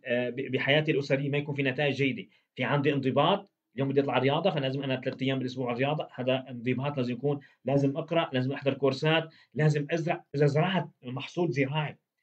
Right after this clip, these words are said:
هذا المحصول بيطلع لحاله؟ لا، بده إنك تهتم فيه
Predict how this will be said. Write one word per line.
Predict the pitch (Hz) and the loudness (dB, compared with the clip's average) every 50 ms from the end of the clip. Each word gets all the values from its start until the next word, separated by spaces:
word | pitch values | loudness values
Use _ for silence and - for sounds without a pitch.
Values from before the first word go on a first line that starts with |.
| _ _ _ _ _ | _ _ _ _ _
هذا | 147 156 170 | 2 2 4
المحصول | 165 156 151 - 185 151 | 2 2 0 -2 -2 -2
بيطلع | 156 151 185 165 | 0 -2 -2 -4
لحاله؟ | 175 160 - - 160 160 175 180 - _ - - | -4 -4 -4 -4 -4 -6 -6 -10 -16 _ -8 -2
لا، | 180 214 208 - - | 0 0 0 0 -2
بده | 123 117 117 120 127 - 156 | -4 -6 -6 -8 -10 -10 -8
إنك | 143 127 123 - | -8 -8 -8 -10
تهتم | - 123 - - 170 170 160 | -14 -14 -8 -6 -4 -4 -4
فيه | 151 - 185 196 196 196 196 | -4 -4 -2 -2 -2 -2 -4